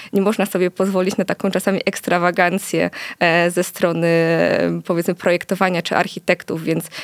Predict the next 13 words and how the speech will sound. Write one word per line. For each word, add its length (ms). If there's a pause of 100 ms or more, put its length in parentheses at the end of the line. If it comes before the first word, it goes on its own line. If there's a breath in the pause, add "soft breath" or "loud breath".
jest 140
to 200
bardzo 260
złożony 460
temat 520
i 60
wydaje 360
mi 80
się, 160
że 120
architektura 640
jest 220
takim, 380